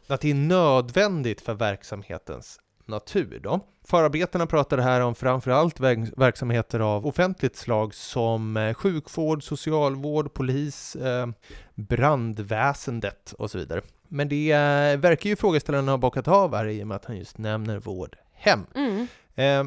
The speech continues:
Speaker 1: man får alltså högst lägga ut fyrtioåtta timmar jourtid per arbetstagare under en fyra veckors period eller femtio timmar under en kalendermånad. Och man måste ju då se till att det här lirar med dygns- och veckovilan då, såklart.
Speaker 2: Mm.
Speaker 1: Eh, hoppar det då in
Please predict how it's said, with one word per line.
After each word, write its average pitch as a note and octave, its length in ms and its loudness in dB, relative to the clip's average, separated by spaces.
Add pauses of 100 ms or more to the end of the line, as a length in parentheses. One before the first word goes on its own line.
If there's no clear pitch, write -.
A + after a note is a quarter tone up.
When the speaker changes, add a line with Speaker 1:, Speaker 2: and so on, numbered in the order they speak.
Speaker 1:
man D#3+ 160 2
får F#3 100 0
alltså D3+ 260 2
högst E3 380 -2
lägga C#3+ 200 2
ut C#3+ 120 -2
fyrtioåtta - 520 -4
timmar B2 300 -2
jourtid D3 500 -2 (140)
per B2 140 0
arbetstagare A2+ 800 0
under A#2 260 -2
en G#2+ 100 -4
fyra A2+ 260 -2
veckors F#2+ 380 -6
period D#3+ 580 -4 (460)
eller G3+ 180 2
femtio C#3 460 -2
timmar G#2 460 -2
under - 280 -8
en G#2+ 120 -10
kalendermånad. G#2 1500 -6 (360)
Och - 160 -16
man E3+ 180 0
måste E3+ 260 -4
ju D3 60 -2
då - 160 -10
se - 140 -10
till - 280 -10
att F2 100 -8
det - 80 -6
här F2 80 -8
lirar C#3+ 400 -4
med D3 200 -4
dygns- - 340 -14
och - 240 -10
veckovilan - 600 -14
då, - 120 -12
såklart. - 580 -12 (160)
Speaker 2:
Mm. A3+ 400 -8
Speaker 1:
Eh, C3+ 300 0
hoppar F3 220 4
det F3 80 4
då E3 240 0
in G#3+ 220 -4